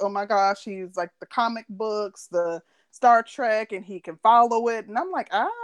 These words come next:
don't watch none of that type of stuff." Like, but his primary thing, he likes, um, blaxploitation. So he'll watch all the seventies blaxploitation, Claudine, and, you know, um, what is it? The one with Superfly and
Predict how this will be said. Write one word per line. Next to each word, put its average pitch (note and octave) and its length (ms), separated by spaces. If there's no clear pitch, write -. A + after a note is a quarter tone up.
don't F4 180
watch B3+ 280
none E3 160
of D3 80
that A#2+ 200
type - 200
of - 60
stuff." - 280
Like, D3+ 240
but A3+ 200
his C4+ 200
primary A#3 540
thing, F#3+ 240
he C4 140
likes, A#3 420
um, E3+ 360
blaxploitation. E3+ 1000
So G#3 180
he'll A#3+ 220
watch F#3 300
all F3 360
the E3+ 320
seventies G3+ 1080
blaxploitation, F#3+ 1120
Claudine, G3 880
and, D#3 340
you G#3 140
know, D#3 320
um, E3+ 540
what F#3+ 180
is G3+ 200
it? F#3+ 300
The F3 120
one F#3 180
with F3+ 140
Superfly F#3+ 1040
and F3 200